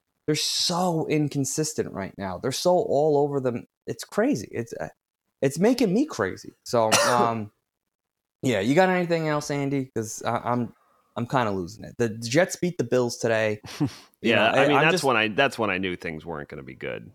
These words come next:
Speaker 2: I was like,
Speaker 1: Yeah,
Speaker 2: "Oh, boy."
Speaker 1: well, you knew, you know, some New York team was gonna, you know,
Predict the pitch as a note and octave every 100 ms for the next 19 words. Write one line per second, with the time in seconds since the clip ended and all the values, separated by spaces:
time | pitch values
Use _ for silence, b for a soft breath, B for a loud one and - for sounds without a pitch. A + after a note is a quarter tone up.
0 | _ - D2 D#2 A2 F2 E2+ C#2 B1 F#2+
1 | G#2 _ _ _ A2 A2+ A2 G#2+ G2 -
2 | _ _ - F#2+ F2+ A2 - - B2 B2
3 | A2+ G#2+ G2+ A2+ G2 F#2 - F#2 F2+ F2+
4 | - G2 E2+